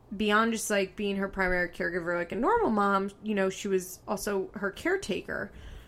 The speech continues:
and with her health stuff. So it just, it's, it's, it's weird that she would choose to be with Gary and live with Gary over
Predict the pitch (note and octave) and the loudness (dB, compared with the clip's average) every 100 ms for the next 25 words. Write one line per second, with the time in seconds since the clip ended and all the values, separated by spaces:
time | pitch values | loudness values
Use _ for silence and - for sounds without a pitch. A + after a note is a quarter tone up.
0 | - - A#3 A3+ G#3+ G#3 G#3+ F#3 - - | -20 -6 2 2 4 0 -2 -6 -12 -20
1 | - G#3 G3+ G#3 G3 G4 A4+ - F#3 E3+ | -10 -2 0 2 2 2 0 -2 -2 -2
2 | - - - B3 E3+ C4 - G4 - - | -4 -6 0 2 2 0 2 0 0 -6
3 | - C#4+ - - - - - - - D4 | -4 -4 -6 -20 -20 -20 -20 -8 0 0
4 | - - - - - - - - - - | 0 -10 -12 -20 -20 -20 -20 -20 -20 -16
5 | - C4 A#3+ A3 G3 E3 - - - - | -6 -4 -2 2 4 2 0 -10 -18 -20
6 | - - - - - G#3 F#3 - - - | -20 -20 -20 -20 -6 2 2 2 -4 -2
7 | - G#3+ F#3+ F#3+ F3+ F#3 F#3 E3+ - - | 0 2 2 2 4 4 4 0 -14 -10
8 | - A3+ G#3+ G3 - G3 F#3+ F3+ - F#3 | -4 0 0 -2 -4 0 0 0 0 2
9 | E3+ E3 E3+ E3+ G3 - - G#3+ G3 F#3+ | 2 2 0 -2 -4 -10 -4 -2 0 0
10 | F3+ F#3 - F3+ E3+ E3+ - F#3 F3 E3+ | 0 -2 0 2 2 0 -2 -2 0 0
11 | D#3+ | 0